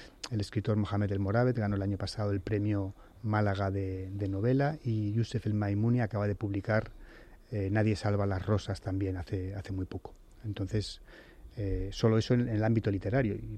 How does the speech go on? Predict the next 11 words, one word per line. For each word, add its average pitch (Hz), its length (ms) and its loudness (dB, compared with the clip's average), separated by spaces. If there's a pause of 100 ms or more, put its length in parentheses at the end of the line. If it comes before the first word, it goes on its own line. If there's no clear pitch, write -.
así - 160 -10
podríamos 101 460 0
seguir 104 240 -2
con 101 140 -2
el 98 80 -2
ámbito 98 260 -2
artístico, 113 560 -2
con 104 140 0
el 101 60 2
musical, 110 600 -2
etcétera. 98 420 -8